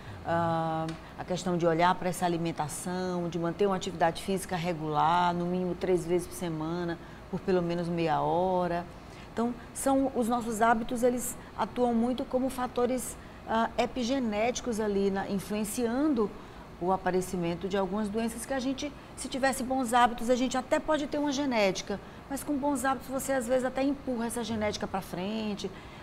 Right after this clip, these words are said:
aquela doença que, que tava ali meio, né, geneticamente ali pra vir, você acaba afastando um pouco aquilo. Então é importante também que os homens tenham esse, esse autocuidado, né, e, e possam se perceber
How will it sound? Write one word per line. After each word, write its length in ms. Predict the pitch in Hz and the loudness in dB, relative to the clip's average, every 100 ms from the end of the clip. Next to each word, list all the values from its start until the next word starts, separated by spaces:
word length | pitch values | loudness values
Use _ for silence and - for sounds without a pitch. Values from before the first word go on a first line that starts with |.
| - | -6
aquela 240 | - 214 | 0 0
doença 340 | 196 202 190 | 2 0 0
que, 260 | - 208 196 - - - | -2 0 0 -2 -14 -8
que 120 | 202 | -2
tava 260 | - 202 190 | 4 4 6
ali 200 | 190 196 | 4 2
meio, 380 | 190 190 196 185 - - - - 165 | 2 4 4 2 -6 -14 -16 -10 0
né, 240 | 180 220 | 2 2
geneticamente 760 | 196 196 190 - 196 185 185 185 | 2 2 0 2 2 2 2 2
ali 160 | 180 | 4
pra 220 | 185 180 | 4 4
vir, 340 | 170 156 196 208 | 4 2 0 0
você 240 | 190 185 | -2 0
acaba 340 | 185 185 185 190 | -2 0 0 0
afastando 580 | - 175 - 185 185 | -2 -4 -2 -2 -2
um 80 | 170 | -2
pouco 320 | 165 185 180 | 0 0 0
aquilo. 600 | 156 - 190 202 208 202 202 - - - - | -6 -4 -2 0 0 -2 -4 -12 -16 -16 -8
Então 140 | 240 | -2
é 20 | 254 | 0
importante 480 | 262 247 294 311 | 0 0 -2 -2
também 240 | - 233 233 | -2 -2 0
que 100 | 233 | -2
os 140 | 226 | -2
homens 320 | 220 214 220 | 0 -2 -4
tenham 260 | - 233 233 | -4 -4 -2
esse, 360 | 202 - 190 170 - - | -2 0 -2 -2 -8 -10
esse 240 | - 170 196 | -6 -2 2
autocuidado, 920 | 185 180 - 190 160 156 139 135 147 | 2 2 -2 -2 2 0 0 -2 -4
né, 420 | 147 165 190 165 170 - - - - | -2 -2 0 -2 -6 -14 -18 -12 -4
e, 20 | |
e 460 | 156 156 - 151 147 | -2 -2 -2 -4 -4
possam 360 | - 170 170 175 | -2 -2 -4 -6
se 200 | 160 185 | -4 -2
perceber 1040 | - 180 - 170 143 160 180 185 170 160 | 0 -2 0 -4 -2 0 2 2 2 -2